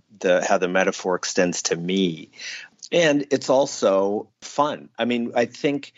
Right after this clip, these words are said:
Gerard and Gabrielle did such an extraordinary job at Dave Stewart and everybody who worked on the books that the,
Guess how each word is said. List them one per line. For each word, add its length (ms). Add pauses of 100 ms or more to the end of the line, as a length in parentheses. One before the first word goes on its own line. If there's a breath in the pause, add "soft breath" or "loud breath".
(460 loud breath)
Gerard 360
and 100
Gabrielle 420
did 200
such 260
an 80
extraordinary 520
job 340
at 160
Dave 220
Stewart 360
and 80
everybody 360
who 120
worked 240
on 100
the 80
books 360
that 200 (440 loud breath)
the, 280